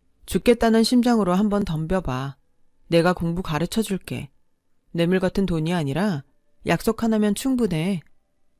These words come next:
평생 정직하고 성실하게 살겠다고."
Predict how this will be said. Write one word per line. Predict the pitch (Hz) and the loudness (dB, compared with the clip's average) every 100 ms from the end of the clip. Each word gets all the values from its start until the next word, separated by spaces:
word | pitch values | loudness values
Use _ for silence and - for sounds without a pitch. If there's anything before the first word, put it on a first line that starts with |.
| - | -2
평생 | 240 226 220 196 | 2 2 2 0
정직하고 | 190 160 160 202 - 190 160 | 0 -2 -4 -4 -4 -4 -4
성실하게 | 170 262 247 247 220 214 | -2 -2 0 -2 -2 -2
살겠다고." | 240 233 226 175 - - | -2 -2 -4 -8 -8 -14